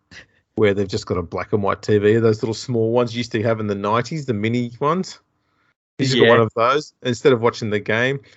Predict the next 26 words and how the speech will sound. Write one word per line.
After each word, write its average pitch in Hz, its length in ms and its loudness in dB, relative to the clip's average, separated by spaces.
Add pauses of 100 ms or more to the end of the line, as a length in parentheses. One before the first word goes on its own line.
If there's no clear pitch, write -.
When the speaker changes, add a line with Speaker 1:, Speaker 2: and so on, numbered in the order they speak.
(120)
Speaker 1:
he's 113 100 -4
just 117 180 -4
got - 160 -4
people 110 400 -4
from 101 320 -4
Melbourne 107 300 2
doing 98 200 -2
street 104 420 -2
art, 104 240 0 (460)
um, 98 360 -2 (360)
<laughs> - 340 -20
reincarnations 127 1040 0
of 143 140 -2
the, 117 260 0 (320)
of 113 140 -2
what 113 180 0
actually 107 260 -6
happened. 113 280 -4
He's 113 100 -4
gotta 110 160 0
try 110 160 -2
and 101 80 -4
decipher 98 420 -4
the 98 180 -4
art, 107 300 0
going, 101 300 -4